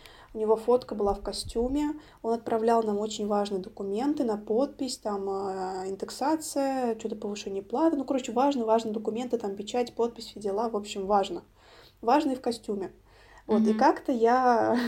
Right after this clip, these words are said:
Speaker 1: <laughs> была не в школе, и мне нужно было подписать документ, я попросила Полину об этом, потому что она была там в офисе на месте.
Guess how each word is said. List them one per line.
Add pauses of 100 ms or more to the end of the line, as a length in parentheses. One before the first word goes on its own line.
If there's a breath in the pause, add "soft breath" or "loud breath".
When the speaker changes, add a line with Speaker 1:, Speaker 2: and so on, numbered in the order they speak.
Speaker 1:
<laughs>
была
не
в
школе, (840 soft breath)
и
мне
нужно
было
подписать
документ,
я
попросила
Полину
об
этом,
потому
что
она
была
там
в
офисе
на
месте.